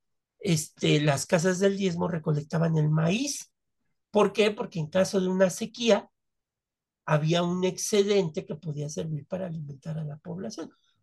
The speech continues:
Obviamente a precios altísimos, ¿no? Eso también hay que tomarlo en cuenta.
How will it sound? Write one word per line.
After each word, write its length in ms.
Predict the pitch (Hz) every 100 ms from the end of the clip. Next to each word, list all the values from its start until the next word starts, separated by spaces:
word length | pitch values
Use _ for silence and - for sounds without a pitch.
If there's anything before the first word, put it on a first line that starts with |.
| -
Obviamente 500 | 180 196 190 180 214
a 100 | 226
precios 480 | 165 - 190 196
altísimos, 760 | - - - 214 - 180 160 _
¿no? 160 | - - _ _ _ _ _ _ _ _ _ _
Eso 220 | 160 156
también 300 | 156 - 156
hay 100 | 151
que 100 | 156
tomarlo 440 | 156 151 147 156 175
en 40 |
cuenta. 340 | - - -